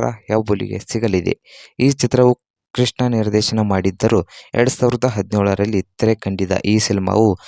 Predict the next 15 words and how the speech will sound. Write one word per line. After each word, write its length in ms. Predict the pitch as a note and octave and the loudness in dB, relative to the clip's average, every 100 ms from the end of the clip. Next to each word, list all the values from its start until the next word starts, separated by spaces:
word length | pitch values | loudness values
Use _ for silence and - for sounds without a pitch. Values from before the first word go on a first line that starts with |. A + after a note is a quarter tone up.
| - _ | -20 _
ಪ್ರೇಕ್ಷಕರು 520 | - C3 C3+ - B2+ | 0 2 0 0 0
ಜೈ 260 | A#2 A2+ G#2+ | 2 2 2
ಅನ್ನುವ 360 | - A2 G#2 G2 | 0 -2 -2 0
ಮೂಲಕ 420 | G2 F#2+ F#2+ C#3 | -2 -2 -2 -4
ಚಿತ್ರ 380 | C#3 A#2+ - A#2+ A#2 - - - _ | -2 -4 0 0 0 -6 -20 -20 _
ಹಿಟ್ 200 | B2+ - | -6 -2
ರಿಲೀಸ್ 440 | A#2 A2 A2 A#2 - - G#2 | 0 4 4 4 0 -4 0
ಆಗ್ 260 | G#2+ G2+ | 0 -2
ಸೇರಿದೆ. 720 | - G#2 G2 F2+ - - - - | -4 -2 0 -2 -4 -8 -20 -4
ಚಿತ್ರದಲ್ಲಿ 600 | C3+ D3 C3+ B2+ C3 G2+ | -2 2 2 2 2 0
ರವಿಚಂದ್ರನ್ 680 | G2+ A2 A2 B2 B2+ B2 B2 | 2 2 2 -2 -2 -4 -6
ಕೂಡ 220 | - G#2+ | -2 0
ಪ್ರಮುಖ 500 | G2+ F#2+ G2+ G#2+ G#2+ | 0 -2 0 0 -2
ಪಾತ್ರ 380 | F#2 G2 G2 G2+ | -2 0 -2 -4
ಮಾಡಿದ್ದಾರೆ. 580 | F#2 F2+ F2+ F#2 G2 | -10 -10 -8 -6 -6